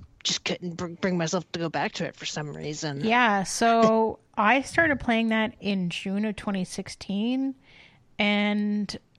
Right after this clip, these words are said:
Speaker 2: I played five hours of it and have not gone back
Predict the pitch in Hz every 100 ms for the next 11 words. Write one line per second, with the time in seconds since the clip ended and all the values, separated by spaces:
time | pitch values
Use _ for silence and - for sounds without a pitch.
0 | _ - 190 190 196 202 208 214 214 -
1 | 220 214 - 202 202 190 175 214 220 247
2 | 254 262 254 - 196 190 180 - 185 156
3 | 190 185 180 180 185 226 247 - 202 190
4 | 180 180 -